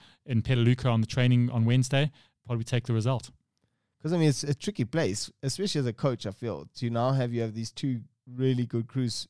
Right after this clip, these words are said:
Speaker 2: with no, nothing split between them. And then you can only take one of them to world champs, and you can't, there's nowhere else for the, the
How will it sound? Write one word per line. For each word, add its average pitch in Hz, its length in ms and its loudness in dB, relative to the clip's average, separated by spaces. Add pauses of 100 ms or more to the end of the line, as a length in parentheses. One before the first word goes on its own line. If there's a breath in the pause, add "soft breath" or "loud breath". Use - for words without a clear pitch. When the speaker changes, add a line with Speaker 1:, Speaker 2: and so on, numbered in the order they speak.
(160)
Speaker 2:
with 120 180 -6
no, 117 340 0
nothing 120 380 -2
split 117 320 -4
between 110 380 -4
them. 73 280 -8 (140)
And 113 180 -4
then 104 460 -4 (560)
you 113 160 -6
can 123 300 2
only 107 180 -2
take 113 300 -2
one 98 160 -4
of 92 140 -4
them 78 240 -6
to - 120 -6
world 98 220 -4
champs, 95 380 -4
and 98 120 -10
you 92 60 -12
can't, 110 480 -6 (580)
there's 107 160 -2
nowhere 117 220 2
else 113 200 0
for 107 140 -6
the, 101 320 -2
the 98 160 -4